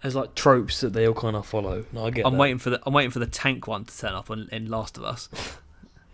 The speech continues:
Speaker 2: I
Speaker 1: So
Speaker 2: don't know
Speaker 1: w-
Speaker 2: whether that'll happen or not, but I've, I've, I've not, I don't know whether that actually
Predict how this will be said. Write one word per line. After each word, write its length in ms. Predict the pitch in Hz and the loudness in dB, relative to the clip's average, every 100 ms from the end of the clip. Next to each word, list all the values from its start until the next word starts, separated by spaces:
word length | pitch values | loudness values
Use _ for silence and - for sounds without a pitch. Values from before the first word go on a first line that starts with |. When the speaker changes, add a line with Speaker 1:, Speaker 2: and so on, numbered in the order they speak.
| - - - - | -20 -20 -20 -8
Speaker 2:
I 20 | |
Speaker 1:
So 60 | 127 | 2
Speaker 2:
don't 80 | 135 | 6
know 40 | 123 | 6
Speaker 1:
w- 80 | |
Speaker 2:
whether 120 | 120 117 | 6 4
that'll 200 | 113 117 | 4 4
happen 220 | 113 107 | 2 -4
or 60 | 104 | 0
not, 220 | 110 110 | 0 2
but 220 | 117 - | 2 2
I've, 180 | 120 120 - | 0 -4 -4
I've, 180 | 120 131 | -4 0
I've 180 | 123 135 | 2 4
not, 180 | 135 - _ - | 2 0 _ 2
I 100 | 135 | 8
don't 120 | 147 | 10
know 80 | 143 | 10
whether 160 | 135 127 | 8 8
that 100 | 120 | 8
actually 400 | 120 - 117 | 6 4 4